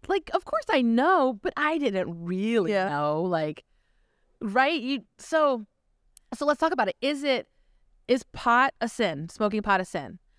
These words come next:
Speaker 1: If it's legal in the state, is it a sin? Or is it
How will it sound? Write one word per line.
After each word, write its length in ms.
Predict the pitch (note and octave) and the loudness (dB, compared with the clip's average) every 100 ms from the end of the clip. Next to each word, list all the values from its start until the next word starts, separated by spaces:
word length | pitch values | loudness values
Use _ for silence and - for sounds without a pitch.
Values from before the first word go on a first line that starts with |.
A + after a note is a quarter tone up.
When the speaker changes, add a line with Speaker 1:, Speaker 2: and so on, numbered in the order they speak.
| _ - | _ -4
Speaker 1:
If 120 | A#3+ | -2
it's 140 | A#3 A3+ | 0 -2
legal 360 | A#3+ D#4 D4+ | -2 0 0
in 120 | C#4 | 0
the 100 | B3 | -2
state, 440 | G3 - G#4 D#4 - | -6 -2 0 0 -2
is 160 | G3 F#3+ | -4 -2
it 100 | F#3+ | 0
a 80 | F3+ | -2
sin? 460 | - D#3+ D3+ D3 - _ _ _ | -2 -4 -4 -8 -10 _ _ _
Or 140 | A3 G#3+ | 0 2
is 120 | G3+ | 2
it 240 | G3+ F3+ | 2 0